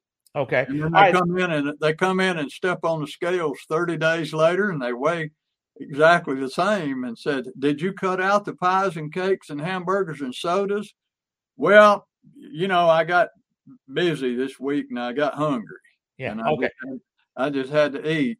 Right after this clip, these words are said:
Speaker 2: And so
Speaker 1: Oh.
Speaker 2: I didn't, I didn't do it." They say they're gonna do it and, and they fully intend to, but they just don't.
Speaker 1: Well, and that's number one. And number two problem is, "Okay,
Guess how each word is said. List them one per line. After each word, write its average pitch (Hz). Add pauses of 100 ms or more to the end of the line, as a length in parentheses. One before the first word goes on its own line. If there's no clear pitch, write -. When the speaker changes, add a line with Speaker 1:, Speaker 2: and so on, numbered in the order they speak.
(100)
Speaker 2:
And 120
so 117 (400)
Speaker 1:
Oh. 151
Speaker 2:
I 127
didn't, 131 (120)
I 127
didn't 131
do 170
it." 117
They 151
say 220
they're 202
gonna 175
do 208
it 143
and, 139
and 156
they 156
fully 202
intend 202
to, 127 (240)
but 139
they 147
just 131
don't. 147 (480)
Speaker 1:
Well, 120 (120)
and 123
that's 160
number 175
one. 175
And 143
number 147
two 202
problem 202
is, 196 (1040)
"Okay, 196